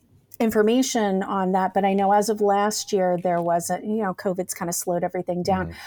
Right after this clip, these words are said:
Speaker 1: but there's a huge reevaluation happening on that forefront. Um, and one of the biggest things, uh, going back a few years, and again, this kinda comes in, in waves of,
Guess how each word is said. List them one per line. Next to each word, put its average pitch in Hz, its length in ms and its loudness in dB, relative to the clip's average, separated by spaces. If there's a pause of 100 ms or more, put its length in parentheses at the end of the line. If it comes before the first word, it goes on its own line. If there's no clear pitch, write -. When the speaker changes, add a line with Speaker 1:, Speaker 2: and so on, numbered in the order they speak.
Speaker 1:
but 214 100 0
there's 214 180 4
a 220 40 2
huge 214 720 2
reevaluation 185 920 0
happening 180 640 -2
on 180 240 -2
that 170 220 -4
forefront. 170 640 -4 (420)
Um, 170 600 0
and 190 360 2 (100)
one 202 240 0
of 190 200 -2
the 190 80 0
biggest 196 420 0
things, 185 420 -2
uh, - 220 -2 (240)
going 190 320 2
back 190 200 0
a 214 40 -2
few 208 160 0
years, 185 260 0
and 220 80 2
again, 214 280 2
this 190 180 -2
kinda 196 260 -2
comes 185 400 -2
in, 175 240 0
in 180 220 0
waves 196 580 4 (480)
of, 180 480 4